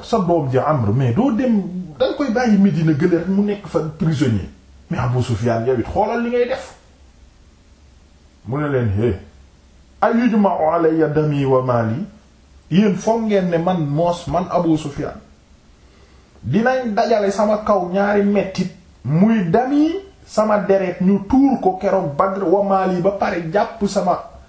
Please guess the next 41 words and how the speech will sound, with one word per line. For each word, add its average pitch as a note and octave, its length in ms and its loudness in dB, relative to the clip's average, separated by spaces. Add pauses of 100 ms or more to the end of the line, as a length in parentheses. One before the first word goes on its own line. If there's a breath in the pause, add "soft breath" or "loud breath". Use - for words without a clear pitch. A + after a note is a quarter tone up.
(500 soft breath)
sama A3+ 260 0 (100)
alal G3 280 2
ma G3 100 4
ñëw F#3+ 220 2
di D#3 100 2
leen E3 160 2
ko B2 120 -2
jox. - 120 -6 (1160)
Man G3 360 2
li A3+ 100 4
ñu B3+ 220 0
tuur B3+ 240 2
sama G#3 240 2
deret F#3 380 0
keroog F3 320 0
Badr E3+ 240 0
rek D#3+ 200 0
doyul. C#3 320 -2 (1000)
Mooy A#2+ 300 0
lan? F#3 180 -2
Ñoo F#2+ 160 -6
mel A#2+ 280 -4
nañ A#2+ 160 -2
ne, A2+ 140 -2
mais G#2 240 -2
Abu A#2 260 0
Sufyan A#2 380 -2
fekke A#2+ 280 -4
woo D#3+ 220 4
ko F3 160 -4
ba, E3+ 160 2
ba F3+ 80 0
sa G3+ 140 0
deret G3+ 260 0
di G3+ 160 -2
tuuru. E4 340 2 (500 loud breath)
Mu E3 100 -4
ne, D3 120 0
mais D3+ 220 0
qatalu A#3+ 400 0
Hanzala. C4 540 -2